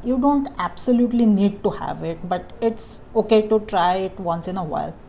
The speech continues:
I have not tried it on my cheeks yet, so let's try it on my cheeks. So yeah, it, uh, don't really,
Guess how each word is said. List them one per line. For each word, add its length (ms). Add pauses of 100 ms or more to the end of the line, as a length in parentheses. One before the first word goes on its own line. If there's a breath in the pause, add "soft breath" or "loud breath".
(960 loud breath)
I 120
have 180
not 240
tried 340
it 140
on 160
my 160
cheeks 380
yet, 360
so 200
let's 340
try 280
it 140
on 160
my 200
cheeks. 420 (320 loud breath)
So 320
yeah, 380
it, 280
uh, 340
don't 360
really, 480